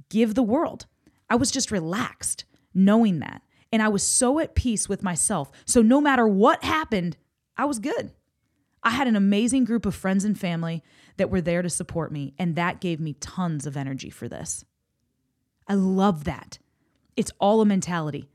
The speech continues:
right? So basically, as a human, I'm comfortable with where I am.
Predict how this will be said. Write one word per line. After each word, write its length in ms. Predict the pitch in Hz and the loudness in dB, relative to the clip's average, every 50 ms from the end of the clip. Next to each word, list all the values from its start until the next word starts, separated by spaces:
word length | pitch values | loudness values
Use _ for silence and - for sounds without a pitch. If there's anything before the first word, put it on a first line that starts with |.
| _ _ _ _ _ _ - | _ _ _ _ _ _ -2
right? 180 | 202 196 202 - _ _ | -2 -2 -2 -6 _ _
So 160 | - - 247 214 | 0 2 2 4
basically, 600 | - - 233 247 277 - - 330 - 294 277 269 | 4 4 4 4 4 2 0 -2 -2 0 0 0
as 80 | 269 226 | 2 2
a 60 | 247 | 0
human, 340 | - - 220 196 175 160 - | 2 2 2 2 0 0 0
I'm 160 | 175 190 202 196 | 0 0 0 0
comfortable 640 | - - 214 214 220 - 233 233 220 214 247 240 | 0 -2 -2 -2 -2 -2 -2 -2 -2 -2 -2 -2
with 160 | 196 190 - | -2 -2 -2
where 220 | 165 190 180 180 180 | -2 -2 0 0 0
I 80 | 180 | 0
am. 200 | 170 170 160 139 | 0 -2 -4 -6